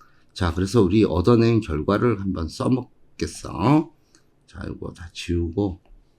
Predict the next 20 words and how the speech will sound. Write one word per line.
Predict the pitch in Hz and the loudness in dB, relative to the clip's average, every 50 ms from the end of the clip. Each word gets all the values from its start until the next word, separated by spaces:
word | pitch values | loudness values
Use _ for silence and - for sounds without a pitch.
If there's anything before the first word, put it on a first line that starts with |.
| _ _ _ _ _ _ _ _ _ - - - - _ _ _ _ - _ _ _ _ _ _ | _ _ _ _ _ _ _ _ _ -20 -20 -20 -20 _ _ _ _ -20 _ _ _ _ _ _
어, | - 76 71 69 - - 67 69 69 _ _ _ _ - - - _ _ 113 | -14 -14 -12 -14 -16 -18 -20 -20 -20 _ _ _ _ -20 -20 -20 _ _ 6
요 | 117 120 123 123 110 | 8 10 10 8 6
변형한 | - - 92 98 110 113 113 110 110 | 6 4 6 8 8 8 8 6 4
식이 | 107 - - - - 113 113 110 95 82 80 82 | 4 0 -6 -2 2 6 8 8 8 8 6 4
요렇게 | 95 98 98 - - 107 | 4 2 2 2 2 2
나왔단 | 90 85 82 82 82 - 82 78 73 | 2 2 0 -2 -4 -6 -6 -6 -4
말이에요. | 71 67 71 67 64 | -6 -6 -8 -10 -10
지금 | - - 78 80 90 98 117 139 160 160 160 - - _ _ _ _ _ _ _ _ _ _ | -12 -16 -6 -2 0 4 6 8 8 6 4 0 -10 _ _ _ _ _ _ _ _ _ _
요다 | 69 71 71 78 76 71 | -8 -8 -6 -6 -6 -6
요렇게 | 65 64 80 85 85 87 82 82 - 85 82 | -4 -2 0 2 2 2 0 -2 -4 -8 -8
갖다 | 80 78 - - 80 | -8 -10 -8 -6 -4
놓고 | 78 71 67 - - - - | -4 -4 -6 -10 -10 -10 -8
나서 | 65 64 - - - 73 71 76 92 113 135 151 170 170 - - - - - _ _ _ _ _ _ _ _ _ _ - | -8 -10 -10 -10 -10 -8 -4 -2 0 2 2 2 2 0 -2 -10 -14 -16 -20 _ _ _ _ _ _ _ _ _ _ -6
자, | - 82 82 78 | -4 -2 -2 -2
문제에서 | 69 78 101 127 123 135 135 120 107 87 85 85 80 82 78 78 101 127 147 143 117 | 2 6 6 8 8 8 8 6 6 4 0 -4 -4 -2 0 2 2 2 4 2 2
요 | 87 71 | 0 -2
세 | - - 143 147 | -4 0 0 0
번째 | 151 160 156 156 151 - - - 123 113 | 2 4 2 2 0 0 -2 0 2 4
문제 | 98 85 76 73 71 78 76 69 | 4 4 4 2 -2 -6 -8 -6
보면 | 73 73 71 82 101 113 101 73 | -8 -6 -2 0 0 0 0 -2